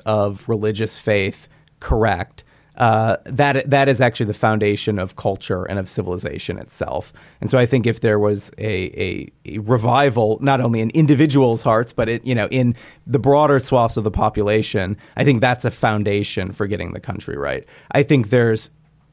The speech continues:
other problems that are very, you know, on the heels of that is the education issue.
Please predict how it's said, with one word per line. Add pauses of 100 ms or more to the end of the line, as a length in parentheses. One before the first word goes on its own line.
(140)
other
problems
that
are
very, (160)
you
know, (300)
on
the
heels
of
that
is
the
education
issue.